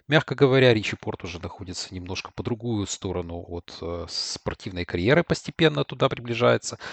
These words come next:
А вот эта вот гонка и вот этот вот этап, это, конечно, очень-очень-очень интересно и очень-очень здорово. Ну и, конечно, разделка на сорок километров, предпоследний этап.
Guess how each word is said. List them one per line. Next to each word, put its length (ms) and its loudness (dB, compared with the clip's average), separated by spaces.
А 100 0
вот 180 0
эта 160 4
вот 220 -2
гонка 500 -2
и 160 -4
вот 160 -6
этот 180 0
вот 140 -6
этап, 260 0
это, 160 -2
конечно, 380 -8
очень-очень-очень 880 -8
интересно 540 -4
и 260 0
очень-очень 580 -8
здорово. 540 2
Ну 140 -2
и, 60 4
конечно, 380 6
разделка 400 2
на 80 -8
сорок 240 -6
километров, 520 -10
предпоследний 640 -6
этап. 380 4